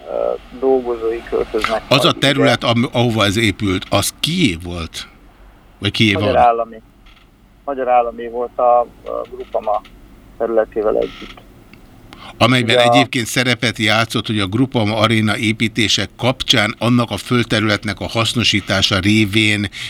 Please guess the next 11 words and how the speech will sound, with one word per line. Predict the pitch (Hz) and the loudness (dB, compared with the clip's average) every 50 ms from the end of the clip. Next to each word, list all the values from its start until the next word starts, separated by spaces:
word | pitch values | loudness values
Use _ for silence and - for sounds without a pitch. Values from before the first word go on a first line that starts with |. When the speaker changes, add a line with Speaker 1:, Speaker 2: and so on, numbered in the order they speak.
| - - | -8 -2
Speaker 2:
milyen | 110 113 117 113 110 107 | 2 2 4 4 2 0
bevételhez | 95 104 101 98 110 101 92 - 107 98 95 92 98 92 - | -2 -4 -2 0 -2 -2 -2 -2 -4 -4 -2 -2 -2 -2 0
jut | 107 104 - | -2 -2 -2
az | 101 90 90 | -2 -2 0
állam? | 95 113 160 160 107 - 82 - - - - - - - - - - - - - - - - | 2 2 2 2 0 -4 -8 -14 -16 -20 -20 -20 -20 -20 -20 -20 -20 -20 -20 -20 -14 -10 -6
Speaker 1:
Igen, | 190 190 185 160 147 147 | -2 2 4 4 4 4
volt, | 143 156 165 165 170 165 - - | 2 4 4 4 2 2 0 2
ö, | 143 135 135 131 135 | 2 4 4 2 2
valamilyen | 127 131 131 131 127 131 131 131 131 123 120 123 123 120 120 120 - - - - - - - - - - - - - - | 2 2 2 2 0 -2 -2 -2 0 -2 -2 -4 -6 -12 -16 -18 -20 -20 -20 -20 -20 -20 -20 -20 -20 -20 -20 -10 -4 2
feltétel, | 131 123 123 123 120 - - 131 113 113 110 - - 117 117 120 131 143 151 - - 113 113 | 4 4 4 4 2 -2 -8 -8 -8 -8 -8 -4 0 2 4 4 4 2 0 -4 -6 -2 2
zárójel | 117 117 113 113 117 117 117 113 113 110 110 110 | 4 4 4 4 2 -2 0 2 2 2 2 0